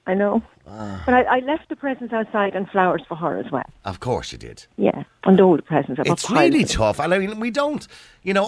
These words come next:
Speaker 2: u-, us that are kinda going about our daily routines, you know, within reason, who are still working, s-, stuff like that, and maybe, and, you know, those people who have kids, you know, you're still with your kids every day in the house, even though you're
Speaker 1: Mm.
Speaker 2: isolated in the house. We, we, we don't think about the grandparents because they're their kids too, you know what I mean?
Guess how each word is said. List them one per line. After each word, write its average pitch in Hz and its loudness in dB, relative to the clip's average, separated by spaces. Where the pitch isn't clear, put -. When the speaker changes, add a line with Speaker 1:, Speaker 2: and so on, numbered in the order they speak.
Speaker 2:
u-, 214 2
us 208 0
that 151 2
are 139 0
kinda 135 0
going 127 2
about 113 2
our 113 2
daily 113 2
routines, 107 -2
you 131 -6
know, 104 0
within 101 0
reason, 95 -2
who 107 -4
are 98 -2
still 123 0
working, 104 0
s-, 92 -6
stuff 104 -6
like 98 -2
that, 101 -2
and 101 -10
maybe, 113 -4
and, 110 -4
you 117 -2
know, 120 0
those 117 -2
people 101 -2
who 101 0
have 101 -2
kids, 107 -2
you 120 -8
know, 120 0
you're 110 -2
still - -4
with 110 -2
your 95 -6
kids 104 -4
every 101 -2
day 95 -2
in 98 -2
the 85 0
house, 107 -2
even 104 -6
though 98 -2
you're 98 0
Speaker 1:
Mm. - 0
Speaker 2:
isolated 92 -6
in 95 -4
the 95 2
house. 107 2
We, 185 -8
we, 175 -10
we 196 -4
don't 196 -2
think 156 -4
about 120 -4
the 113 -4
grandparents 113 -2
because 160 -6
they're 165 -4
their 190 0
kids - -4
too, 76 0
you 69 -2
know 104 -2
what 139 0
I 156 0
mean? 143 -2